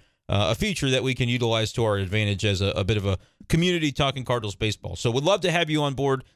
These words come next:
Click that subscribe button and like on this video, and make sure to get your thoughts in, in the comments below. But I first wanted to touch on, before I start talking about realistic expectations, because I think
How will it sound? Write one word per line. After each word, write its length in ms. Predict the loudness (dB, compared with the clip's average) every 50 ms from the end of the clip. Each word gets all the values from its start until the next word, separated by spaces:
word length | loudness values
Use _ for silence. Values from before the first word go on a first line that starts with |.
| _ -4
Click 160 | -4 -2 0
that 180 | 0 0 0 0
subscribe 440 | -2 -4 -2 0 2 2 2 2
button 300 | 2 0 0 0 -2 -6 -6 -4
and 160 | -2 -2 0
like 300 | 0 0 2 0 2 0
on 120 | 0 0 0
this 120 | -2 -2
video, 280 | 0 0 2 2 2 2
and 60 | 2
make 180 | 0 0 -2
sure 320 | -2 -2 0 0 0 0 -2 _ _ _ _ _
to 80 | -2 0
get 180 | 0 0 0
your 120 | 0 -2 0
thoughts 300 | 0 0 0 0 0 0
in, 240 | 0 0 0 -2 -4 -4
in 140 | -4 -2
the 60 | -2 -2
comments 500 | -2 -2 -2 0 0 -2 -4 -4 -8 -12 -16 -20 -20 _ _ -2
below. 460 | 0 2 4 4 2 2 0 -2 -4 -6 _ _ _ _ _ 2
But 140 | 4 4 4
I 60 | 4
first 260 | 2 0 -2 0 0
wanted 240 | 0 0 0 0 -2
to 80 | -4 -4
touch 320 | 0 0 0 0 0 0
on, 160 | 0 0 0
before 320 | -2 -2 -2 0 0 2 2
I 100 | 2 2
start 280 | 0 -2 -4 -2 0
talking 220 | 0 0 0 0 2
about 220 | 2 2 2 2
realistic 480 | 2 0 0 0 -2 -2 -2 -2 -2 -2
expectations, 760 | -2 -4 -4 -4 -4 -4 -2 0 0 0 0 0 -2 -2 0
because 280 | 0 2 2 2 2
I 80 | 2 2
think 280 | 2 0 0 -2 -2